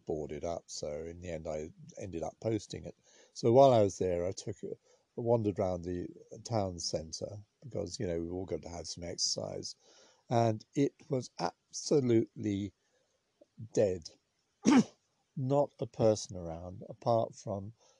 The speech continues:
half a dozen homeless people. Now, this is four o'clock in the afternoon on Thursday, yesterday, and there's a, yes, about, about half a dozen to a dozen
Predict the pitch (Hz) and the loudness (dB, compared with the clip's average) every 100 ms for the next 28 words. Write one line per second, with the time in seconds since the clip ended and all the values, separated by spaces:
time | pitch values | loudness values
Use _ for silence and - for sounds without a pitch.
0 | _ 127 113 - 107 104 95 - 101 104 | _ 4 4 2 -2 0 -2 -6 -6 -4
1 | 95 92 87 - 90 85 - 101 101 _ | -4 -4 -8 -8 -8 -8 -10 -12 -12 _
2 | _ _ _ _ _ _ - - - _ | _ _ _ _ _ _ -20 -20 -20 _
3 | 131 131 147 - 127 147 110 101 120 104 | 2 6 4 2 0 6 6 6 0 0
4 | 107 95 98 95 - 101 92 85 80 90 | -2 -2 -2 -2 -4 -8 -6 -6 -10 -16
5 | _ _ _ 101 101 - 95 87 85 - | _ _ _ -4 -2 -2 0 0 -4 -8
6 | 78 76 90 _ _ 95 90 - - - | -8 -8 -14 _ _ -8 -8 -10 -12 -10
7 | 80 104 _ _ _ _ _ - 107 107 | -10 -12 _ _ _ _ _ -4 -4 -4
8 | 101 95 - - _ _ - 156 135 120 | -10 -12 -16 -18 _ _ -10 -6 -6 -6
9 | - 175 123 117 160 117 113 120 113 127 | -6 -2 -2 0 0 0 0 -2 -2 -4
10 | 131 117 120 110 110 107 110 107 101 95 | -4 -4 -2 -4 -4 -6 -4 -2 -2 -4
11 | 95 | -12